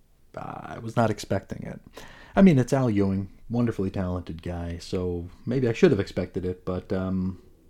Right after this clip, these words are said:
maybe it's a case of once bitten, twice shy with these current year X books where I'm just, uh, going in, you know, with a, a,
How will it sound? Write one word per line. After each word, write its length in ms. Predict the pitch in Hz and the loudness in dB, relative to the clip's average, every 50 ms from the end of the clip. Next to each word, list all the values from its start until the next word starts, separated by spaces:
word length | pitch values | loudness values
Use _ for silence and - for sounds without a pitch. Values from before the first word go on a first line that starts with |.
| - - - - | -20 -18 -6 -2
maybe 200 | 127 120 113 110 | 0 2 4 2
it's 140 | 104 - - | 2 0 -2
a 60 | 107 | -4
case 340 | - - 117 113 110 - - | 2 4 4 4 4 4 4
of 360 | 110 107 101 101 101 92 - | 4 6 6 4 2 2 2
once 180 | 110 107 107 - | 2 0 2 2
bitten, 240 | - 117 - 107 110 | 0 0 0 0 -2
twice 280 | - - 104 101 95 | 2 2 2 2 2
shy 260 | - - - 98 98 95 | 0 0 0 2 2 2
with 160 | 90 95 - | 0 0 -2
these 160 | 92 92 - | -4 -6 -6
current 280 | - - 104 98 101 101 | -4 -2 -2 0 0 0
year 140 | 98 95 | -2 -2
X 180 | 92 92 - - | -2 -4 -6 -8
books 320 | - - 90 - - - | -8 -8 -8 -8 -8 -10
where 140 | - 95 90 | -8 -8 -8
I'm 140 | 90 90 90 | -6 -8 -6
just, 280 | - 95 - - - 98 | -6 -6 -6 -4 -4 -2
uh, 220 | 92 90 92 92 95 - - - - - - - - - - - - - - - | -2 -2 -2 -4 -6 -8 -12 -20 -20 -20 -20 -20 -20 -20 -20 -20 -20 -20 -10 -4
going 300 | - 110 113 113 113 113 | -2 0 2 2 4 4
in, 340 | 113 110 104 98 95 95 - - - - - - - - - | 4 4 4 4 2 0 -2 -8 -16 -16 -18 -18 -18 -10 -6
you 100 | - 98 | -4 -2
know, 100 | 92 90 | -2 -2
with 180 | 87 92 90 87 | -2 -4 -2 -2
a, 260 | 90 90 90 - - | -2 -2 -2 -2 -2
a, 160 | 98 92 92 | -2 -4 -4